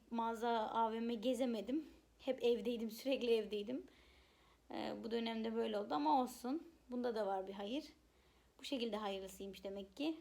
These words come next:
Umarım bir an önce bu hastalık, e, bizden gider, uzaklaşır ve insanlar artık eski hayatlarına, eski yaşantılarına geri dönerler.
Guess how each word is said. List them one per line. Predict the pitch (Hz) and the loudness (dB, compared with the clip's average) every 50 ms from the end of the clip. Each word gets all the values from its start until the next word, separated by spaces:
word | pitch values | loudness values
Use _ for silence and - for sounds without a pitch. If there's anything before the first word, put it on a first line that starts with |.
| - | -6
Umarım | 285 233 233 233 233 240 240 233 | -4 -2 0 2 2 2 2 2
bir | 247 254 | 2 2
an | 247 233 | 2 0
önce | 233 226 220 208 226 214 202 | 0 -2 -2 -2 -2 -2 -2
bu | 226 226 214 | -4 -4 -6
hastalık, | 220 208 - - 233 226 226 - - - _ _ _ _ _ _ _ _ _ _ _ _ _ _ _ _ _ - | -8 -8 -6 -4 -4 -4 -4 -8 -14 -20 _ _ _ _ _ _ _ _ _ _ _ _ _ _ _ _ _ -8
e, | - 208 202 190 190 190 190 196 | -6 -4 -2 -2 -2 -4 -4 -4
bizden | 208 214 202 202 233 233 226 226 | -6 -6 -4 -4 -4 -2 -4 -4
gider, | 202 208 202 226 226 226 | -4 -2 0 0 0 0
uzaklaşır | 226 220 233 220 226 - 233 226 - - 285 294 302 - - - - | -2 -2 -4 -4 -4 -4 -6 -6 -4 -4 -4 -4 -4 -6 -12 -14 -12
ve | 240 220 226 220 226 220 | -6 -4 -4 -2 -2 -2
insanlar | 226 226 220 - - 233 233 233 240 247 | -4 -6 -6 -6 -6 -4 -2 -2 -2 -2
artık | 226 - 214 220 214 - 233 - | -2 -4 -4 -6 -6 -8 -8 -8
eski | 214 214 - - 226 | -8 -8 -10 -10 -6
hayatlarına, | 233 233 226 226 - - 220 208 214 214 | -4 -4 -4 -6 -8 -8 -8 -6 -6 -6
eski | - 208 202 - - 214 | -8 -8 -10 -10 -6 -4
yaşantılarına | 233 214 220 226 220 202 208 - 220 220 220 214 214 | -4 -4 -4 -6 -8 -8 -8 -8 -6 -6 -4 -6 -6
geri | 208 196 208 202 202 | -6 -6 -6 -6 -6
dönerler. | 214 202 190 180 147 139 185 202 240 269 | -6 -6 -6 -6 -6 -6 -4 -4 -4 -6